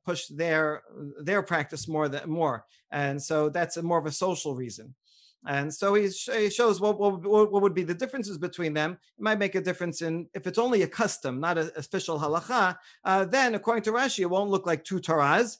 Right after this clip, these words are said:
because it's, it's, uh, it's merely a minhag. Uh, but according to Rambam, even a custom, yeah,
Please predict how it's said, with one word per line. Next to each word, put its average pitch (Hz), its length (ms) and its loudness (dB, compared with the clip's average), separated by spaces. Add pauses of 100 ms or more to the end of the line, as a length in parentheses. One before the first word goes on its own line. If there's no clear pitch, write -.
(260)
because 196 340 0
it's, 202 160 -6
it's, 190 220 -4
uh, 180 160 0
it's - 100 -8
merely 202 380 6
a 165 60 0
minhag. 139 440 -2 (340)
Uh, 156 120 2
but 170 140 0
according 196 260 0
to 202 80 -2
Rambam, 214 520 2 (200)
even 262 320 0
a 240 60 2
custom, 233 580 -2 (160)
yeah, 170 220 0